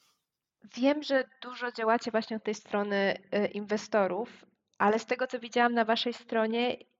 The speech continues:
macie też, nie wiem, czy to nazwać do końca ofertą, ale wspieracie też startupy po tej stronie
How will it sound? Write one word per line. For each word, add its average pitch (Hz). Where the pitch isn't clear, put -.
macie 233
też, -
nie 233
wiem, 262
czy -
to 247
nazwać 220
do -
końca 214
ofertą, 226
ale 208
wspieracie 240
też 233
startupy 190
po 190
tej 196
stronie 190